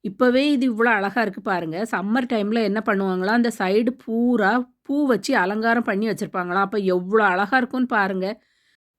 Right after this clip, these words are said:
பிரிட்ஜுக்குள்ள வந்து நிறைய பெயிண்டிங்லாம் பண்ணி வச்சிருந்தாங்க. அப்படியே ஒரு வாக் போயிட்டு அடுத்தது வந்து பர்னுங்க இடத்துக்கு போலான்னு கிளம்பியாச்சு. இதுதாங்க சுவிட்சர்லாண்டோட கேபிட்டல். ரொம்ப பழமையான சிட்டி.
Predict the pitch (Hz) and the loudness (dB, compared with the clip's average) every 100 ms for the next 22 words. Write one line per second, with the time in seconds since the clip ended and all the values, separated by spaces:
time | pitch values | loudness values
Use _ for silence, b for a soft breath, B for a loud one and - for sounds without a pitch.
0 | _ 190 208 226 285 247 190 247 220 185 | _ 0 2 2 2 2 2 2 2 2
1 | 196 262 220 208 240 247 196 202 214 190 | 0 0 2 2 0 0 0 0 0 0
2 | 220 175 190 180 170 170 202 180 190 185 | 0 -2 -2 -2 -2 0 0 0 0 2
3 | 196 233 208 214 180 196 - 180 180 262 | 4 4 0 0 0 0 -2 -6 -4 -2
4 | 196 185 220 196 175 233 190 190 220 240 | -2 0 -2 -2 -2 -2 2 2 2 2
5 | 214 180 190 214 190 170 214 226 185 185 | 2 0 -2 -6 -4 -2 -4 -2 -2 0
6 | 165 143 220 233 208 196 185 233 208 185 | -2 -2 -2 0 2 2 0 -2 -2 -2
7 | 208 208 190 165 185 208 175 175 196 175 | 0 2 2 0 -2 -2 -4 -4 -6 -2
8 | 240 b b b b 185 190 240 254 269 | -4 b b b b 0 2 2 2 2
9 | 202 175 214 220 220 240 262 247 156 165 | 0 0 -2 -2 -2 -2 -2 -4 -6 -6
10 | 214 | -8